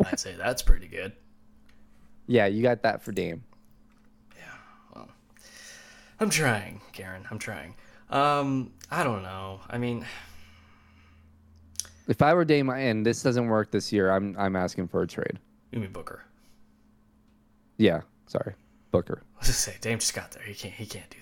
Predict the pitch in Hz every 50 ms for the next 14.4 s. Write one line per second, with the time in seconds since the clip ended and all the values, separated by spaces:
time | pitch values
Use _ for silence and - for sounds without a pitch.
0 | - - - - - - - _ _ _ - - 107 110 107 107 107 107 107 107
1 | 107 104 104 - - - _ _ _ _ _ _ _ _ _ _ _ _ _ _
2 | _ _ _ _ _ _ _ _ - - - - - _ _ _ _ _ _ _
3 | _ _ _ _ _ _ _ - 135 143 165 180 196 196 196 190 190 185 175 -
4 | - 160 170 175 165 170 160 156 180 175 156 143 135 - 107 - - - 67 -
5 | - - - - - - - - - - _ _ _ _ _ - - 95 - 82
6 | 82 85 110 - _ _ _ _ _ _ _ _ _ _ _ _ _ _ _ _
7 | _ _ _ _ _ _ _ _ _ _ _ _ _ - 98 80 78 - - -
8 | 131 123 127 127 120 117 117 113 - 160 151 156 151 143 139 131 127 123 117 110
9 | - _ _ - _ - - - 101 107 110 131 131 135 147 135 135 139 143 151
10 | 151 151 147 135 - - 147 135 123 - - 143 135 131 131 123 127 127 - 127
11 | 131 127 113 113 131 - 127 113 104 101 98 98 98 98 - - 120 113 113 107
12 | 107 107 101 - - 110 117 117 110 - - 120 113 107 104 101 95 - 117 107
13 | 107 95 104 101 104 107 113 113 104 104 95 95 - 110 107 104 101 98 98 98
14 | 104 101 - 120 113 113 117